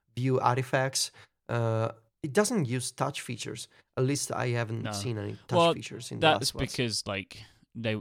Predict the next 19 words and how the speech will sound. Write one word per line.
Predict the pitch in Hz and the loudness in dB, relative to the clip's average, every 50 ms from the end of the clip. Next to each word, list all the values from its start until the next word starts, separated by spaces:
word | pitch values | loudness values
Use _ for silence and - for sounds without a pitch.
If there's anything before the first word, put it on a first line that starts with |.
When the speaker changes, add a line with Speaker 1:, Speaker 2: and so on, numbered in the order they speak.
| - | -4
Speaker 2:
it | 104 110 - | -6 -6 -4
would | 107 110 107 | -4 -4 -4
have | 107 92 | -4 -4
been, | 101 101 101 | -6 -6 -6
like, | 98 92 - | -8 -10 -10
a | - | -12
fundamental | 101 - - 113 104 95 98 98 95 95 92 - 98 | -12 -8 -8 -8 -6 -6 -8 -8 -10 -10 -10 -10 -10
change | - - - 101 98 98 98 101 | -10 -8 -8 -8 -8 -8 -8 -8
in | 104 98 | -8 -8
the | 98 95 | -8 -8
game | - 101 98 98 98 98 104 101 - _ _ _ _ _ _ _ _ _ _ _ | -8 -8 -8 -8 -8 -8 -10 -12 -14 _ _ _ _ _ _ _ _ _ _ _
because | - 113 110 104 | -8 -6 -6 -6
it | - | -6
was | - 113 120 | -4 -4 -2
made | 135 127 131 127 - | 0 0 0 0 -2
for | - 113 | -6 -6
P | - - 113 | -4 -4 -4
S | 101 - - | -4 -6 -8
three. | - - 110 98 95 90 95 - | -10 -8 -8 -8 -8 -12 -14 -18